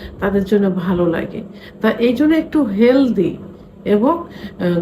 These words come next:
গভীরতা পৌঁছানোর জন্য, ইউটেরাসের মুখ স্পর্শ করার জন্য, যেন ঘর্ষণের সময় পুরা ওয়াল এবং ইউটেরাসের মুখটা ঘর্ষণ লাগে। এতে স্বামী স্ত্রী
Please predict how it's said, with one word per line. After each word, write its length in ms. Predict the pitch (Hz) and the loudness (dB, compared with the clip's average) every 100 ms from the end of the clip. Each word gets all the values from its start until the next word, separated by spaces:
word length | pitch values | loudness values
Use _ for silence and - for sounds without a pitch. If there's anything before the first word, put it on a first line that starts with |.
| 170 | 2
গভীরতা 720 | 208 214 302 311 311 311 302 - | 2 4 2 2 0 0 0 2
পৌঁছানোর 580 | 226 233 233 254 233 185 | 2 2 2 2 2 0
জন্য, 500 | - 165 165 240 320 | 0 0 0 -2 -2
ইউটেরাসের 840 | 208 233 226 262 262 262 254 247 202 | -2 -4 -2 0 0 0 2 2 0
মুখ 260 | 208 208 - 202 | 0 0 -2 -6
স্পর্শ 480 | 190 - 240 240 - | -6 -4 -4 -4 -4
করার 420 | 233 196 180 175 | -2 0 0 -2
জন্য, 460 | - 165 180 285 - - - - | -4 -4 -2 -4 -6 -14 -16 -2
যেন 240 | 196 233 | 0 2
ঘর্ষণের 560 | 202 190 190 - 262 269 | 0 -2 -2 0 0 0
সময় 420 | 262 254 240 359 403 - - - - | 0 0 0 0 -4 -12 -16 -8 0
পুরা 240 | 214 220 208 | 2 2 0
ওয়াল 340 | 196 220 285 | 0 2 2
এবং 300 | 277 262 196 | 2 2 2
ইউটেরাসের 600 | 214 214 220 220 226 214 | 2 2 0 0 0 0
মুখটা 380 | 196 190 - 277 | 0 -2 -2 -2
ঘর্ষণ 500 | 208 190 180 - 180 | 0 -2 -2 -2 -2
লাগে। 260 | 165 - - | -2 -6 -6
এতে 240 | 196 214 330 | -6 -4 -6
স্বামী 380 | - 208 208 | -2 0 0
স্ত্রী 220 | 214 226 | -2 -2